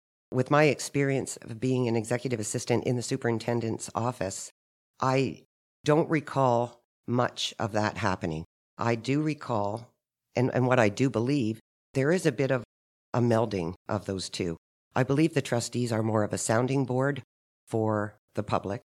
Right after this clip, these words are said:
If they have an issue with a decision that's made at the ministry level, at the provincial level, I believe they will go through the trustee. And I think the trustee's role is to bring that to the board. There are venues for the trustees to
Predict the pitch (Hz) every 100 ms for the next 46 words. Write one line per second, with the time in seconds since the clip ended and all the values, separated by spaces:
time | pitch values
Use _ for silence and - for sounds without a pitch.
0 | _ _ - 110 110 107 127 131 123 -
1 | 127 117 107 104 104 127 123 113 104 -
2 | 123 135 - 113 104 - _ _ 127 131
3 | 127 123 104 101 104 110 104 117 123 135
4 | 123 107 101 101 - _ _ _ - -
5 | 120 147 123 113 135 160 110 101 113 95
6 | 90 95 - 95 98 123 _ _ _ _
7 | 117 117 110 120 120 - 104 113 110 127
8 | 131 104 104 104 104 - 110 101 98 -
9 | 101 95 113 98 76 - _ _ _ _
10 | 117 113 117 107 120 131 107 104 - 127
11 | 143 135 104 - 110 110 117 - - 123
12 | 113 113